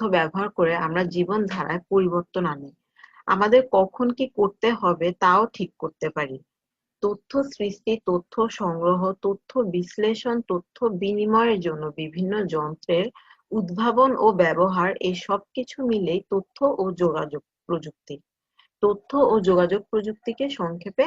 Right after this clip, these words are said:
আইসিটি বলা হয়। তাহলে তথ্য ও যোগাযোগ প্রযুক্তি বলতে কি বুঝো?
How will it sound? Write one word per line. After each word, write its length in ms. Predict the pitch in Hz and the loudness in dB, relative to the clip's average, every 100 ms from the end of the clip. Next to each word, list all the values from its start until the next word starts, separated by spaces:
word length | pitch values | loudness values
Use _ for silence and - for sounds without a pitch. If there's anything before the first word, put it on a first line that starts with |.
| - - | 0 -2
আইসিটি 480 | 175 180 170 - 175 | -2 -4 -8 -6 -2
বলা 260 | 165 151 | -2 -2
হয়। 220 | 143 147 _ _ - _ | -8 -16 _ _ -20 _
তাহলে 300 | 196 196 220 262 - | -6 -4 -2 -2 -2
তথ্য 240 | 202 - 247 | -6 -4 0
ও 60 | 240 | 4
যোগাযোগ 400 | 240 220 214 220 | 4 4 0 -2
প্রযুক্তি 400 | - 196 190 - | -2 -2 -2 -6
বলতে 320 | 180 175 175 214 | -4 -2 -2 -6
কি 240 | - - 214 | -10 -8 -6
বুঝো? 360 | 175 175 170 | -2 -4 -2